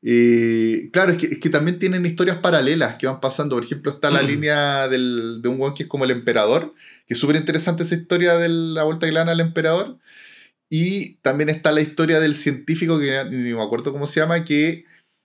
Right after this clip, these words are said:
Speaker 1: que cree, quiere crear esta fundación porque el weón inventó como un modelo matemático que anuncia de que en algún, muy pronto se va a acabar como la humanidad, una wea así, o va a quedar alguna cagada catastrófica que va a dejar la zorra.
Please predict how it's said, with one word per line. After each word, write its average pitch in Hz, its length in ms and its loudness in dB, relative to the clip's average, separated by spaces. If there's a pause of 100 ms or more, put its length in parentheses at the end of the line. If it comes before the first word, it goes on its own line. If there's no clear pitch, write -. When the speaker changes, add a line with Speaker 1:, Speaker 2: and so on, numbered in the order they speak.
(540)
Speaker 1:
que 131 140 0
cree, 160 340 2
quiere 165 240 2
crear 160 300 2
esta 175 160 -2
fundación 165 640 -2
porque 160 300 -2
el 139 60 -2
weón 151 460 -2
inventó 135 460 -4
como 156 140 0
un 151 80 -4
modelo 156 240 0
matemático 165 960 -2
que 165 340 -2
anuncia 160 480 0
de 151 160 4
que 139 300 0
en 135 80 -4
algún, 139 500 -8
muy 147 160 0
pronto 165 380 0
se 165 160 0
va 156 280 4
a 151 40 4
acabar 151 360 2
como 151 260 -2
la 139 100 0
humanidad, 123 480 0
una 135 140 2
wea 127 160 6
así, 135 200 0
o 131 80 4
va 123 100 4
a 120 40 0
quedar 135 160 0
alguna 139 320 0
cagada 131 260 2
catastrófica 143 680 -2
que 135 80 -2
va 131 60 2
a - 20 -6
dejar 143 160 -2
la 131 140 0
zorra. 95 380 0